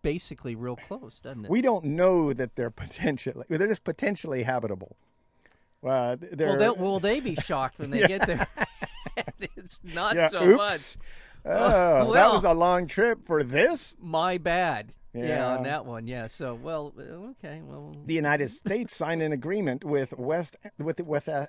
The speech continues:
Speaker 2: African nation of Senegal to allow easier deployment of U S troops there.
Speaker 1: Yeah.
Speaker 2: Yeah, which makes that, uh, U S military expansion in Africa just more, more
Speaker 1: What,
Speaker 2: expansive.
Speaker 1: what have we been talking about for? And believe me, I do not think of myself as the s-,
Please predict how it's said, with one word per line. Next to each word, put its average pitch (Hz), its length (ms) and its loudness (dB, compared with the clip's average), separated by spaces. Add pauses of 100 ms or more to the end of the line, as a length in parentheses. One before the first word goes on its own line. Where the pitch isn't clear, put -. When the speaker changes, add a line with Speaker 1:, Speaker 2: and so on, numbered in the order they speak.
Speaker 2:
African 147 400 -4
nation 135 320 -4
of 110 100 -6
Senegal 123 640 -2 (320)
to 139 200 0
allow 135 300 2 (100)
easier 185 360 -2
deployment 151 540 -2
of 131 140 -6
U 147 200 0
S - 140 -2
troops 220 360 -8
there. 110 300 -8 (160)
Speaker 1:
Yeah. - 80 -20 (500)
Speaker 2:
Yeah, 117 160 -4
which 131 280 -4
makes 143 360 -2
that, 135 240 0 (100)
uh, 127 160 2
U 135 260 0
S 131 140 -2
military 143 480 -2
expansion 131 440 -4
in 123 60 -2
Africa 127 760 0
just 123 200 -4 (300)
more, 139 320 2 (440)
more 139 200 -2
Speaker 1:
What, 131 40 0
Speaker 2:
expansive. 226 480 0
Speaker 1:
what 262 100 2
have 254 80 -4
we 233 80 -4
been 196 140 -4
talking 175 260 -4
about 151 200 -4
for? 156 220 -10
And 196 200 -2 (140)
believe 202 360 -2
me, 160 240 -6
I 180 180 0
do 214 140 -6
not 185 240 -4
think 180 180 -8
of 156 60 -10
myself 151 420 -8
as 143 140 -16
the 143 80 -12
s-, - 160 -16